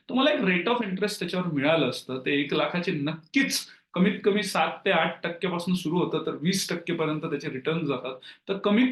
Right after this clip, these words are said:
कमी त्याचे सात हजारापासून पुढे एका वर्षातच सात ते वीस हजार रुपयापर्यंत माझी इन्कम जनरेट झाली होती, जी आता होणार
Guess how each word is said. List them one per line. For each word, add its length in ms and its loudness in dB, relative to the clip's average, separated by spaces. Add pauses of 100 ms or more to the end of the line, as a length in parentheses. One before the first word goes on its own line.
कमी 180 2
त्याचे 260 0
सात 360 0
हजारापासून 840 0
पुढे 360 -2 (260)
एका 200 0
वर्षातच 680 2
सात 320 -2
ते 120 2
वीस 260 -2
हजार 300 0
रुपयापर्यंत 680 -2
माझी 220 0
इन्कम 320 0
जनरेट 300 -2
झाली 180 -8
होती, 200 -12
जी 100 -2
आता 180 -4
होणार 260 -6